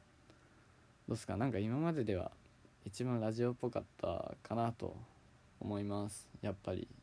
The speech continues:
あれで、リスナーメールのおかげで、はい。こっから軌道に乗っていきたいですね。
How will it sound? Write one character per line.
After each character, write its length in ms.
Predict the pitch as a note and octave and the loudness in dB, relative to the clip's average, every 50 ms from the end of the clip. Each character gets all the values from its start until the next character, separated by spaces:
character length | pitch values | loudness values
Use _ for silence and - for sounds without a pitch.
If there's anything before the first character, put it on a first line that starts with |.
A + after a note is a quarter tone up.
| - - | -14 -6
あ 100 | - - | -2 0
れ 100 | G2 F#2+ | 2 2
で、 200 | F#2 F2+ F2+ - - - - - - - - - - - - - - - - - - - - - - - - - - - | 2 2 0 -2 -6 -16 -20 -20 -20 -20 -20 -20 -20 -20 -20 -20 -20 -20 -20 -20 -20 -20 -20 -20 -20 -20 -20 -20 -12 -6
リ 140 | G2 G2 F#2+ | -2 -2 -2
ス 140 | - - G#2+ | 0 0 0
ナ 140 | G#2 G#2 G#2 | 2 2 2
ー 20 | |
メ 160 | G#2 G#2+ G#2+ | 4 4 4
ー 60 | G2+ F2+ | 4 2
ル 60 | F2+ | 0
の 140 | E2 D#2+ F2 | -2 -2 -4
お 40 | F2+ | -4
か 100 | - F2+ | -2 -2
げ 100 | F2 E2+ | -2 0
で、 240 | E2+ E2 D2+ - - - - - - - - - - - - - - - - - - - - | -2 -2 -4 -6 -10 -16 -20 -20 -20 -20 -20 -20 -20 -20 -20 -20 -20 -20 -20 -20 -18 -10 -8
は 100 | - D#2+ | -6 -6
い。 100 | D2+ - - A2 A#2 - - - - - - - - - - - - - - - - - | -6 -8 -10 -12 -14 -14 -18 -20 -20 -20 -20 -20 -20 -20 -20 -20 -20 -20 -20 -20 -20 -16
こ 160 | - - G2+ G2+ | -8 -8 -8 -6
っ 20 | - | -2
か 100 | - G#2 | 0 0
ら 80 | G2+ | 0
軌 160 | G2 - G#2 G2+ | 0 0 0 2
道 120 | G#2 G#2 | 2 2
に 120 | G#2 G#2 | 2 2
乗 80 | G2+ G2 | 0 0
っ 20 | |
て 160 | F#2+ - - G#2 | -2 -2 -2 -2
い 60 | G2+ | -2
き 80 | - | 0
た 140 | - A2 G#2 | 2 2 4
い 160 | F#2 F2 E2+ | 4 2 2
で 120 | - - F#2+ | 0 -4 -6
す 60 | - | -4
ね。 560 | F#2+ F#2 F#2 F#2+ F#2+ F#2+ G2 F#2+ G2 G#2+ A2 | -2 -2 -2 0 0 0 0 -2 -2 -4 -6